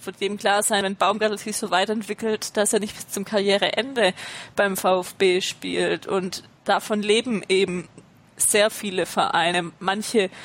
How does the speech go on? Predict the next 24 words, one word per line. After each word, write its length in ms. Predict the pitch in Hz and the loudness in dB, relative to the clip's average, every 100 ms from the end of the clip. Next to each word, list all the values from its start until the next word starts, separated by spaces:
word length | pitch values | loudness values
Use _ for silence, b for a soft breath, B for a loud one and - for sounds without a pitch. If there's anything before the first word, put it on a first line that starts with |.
| B B | B B
sind 400 | - 240 254 - | -2 -2 -2 -4
dringend 240 | 254 254 240 | -2 0 2
dann 200 | 226 226 | 2 2
darauf 300 | 214 - - | 0 0 0
angewiesen, 560 | 220 220 208 220 220 | 0 0 -2 -2 0
die 120 | 208 | -2
Spieler 320 | - - 190 185 | -4 -2 0 2
sofort 440 | 226 226 247 226 | 0 2 2 2
zu 120 | 254 | -2
verkaufen. 500 | - - 220 190 214 | -2 -2 0 0 0
Gibt's 220 | 208 - | -4 0
ja 120 | 196 190 | 2 2
auch 200 | - - | 0 -4
genügend 420 | 208 220 220 208 | -2 -2 -4 0
Beispiele 580 | 180 196 - 214 208 185 | 0 0 -2 -4 0 0
in 120 | 202 | 2
der 60 | |
Bundesliga 580 | 190 208 196 - 196 190 | 0 0 0 0 0 2
oder 120 | 185 | 2
zweiten 300 | - 170 185 | 2 0 0
Bundesliga. 460 | 190 208 196 208 190 | 0 -2 -2 0 0
Und 60 | 180 | 2
manche 280 | 190 233 | 0 -2
können 340 | - 208 202 | -2 0 0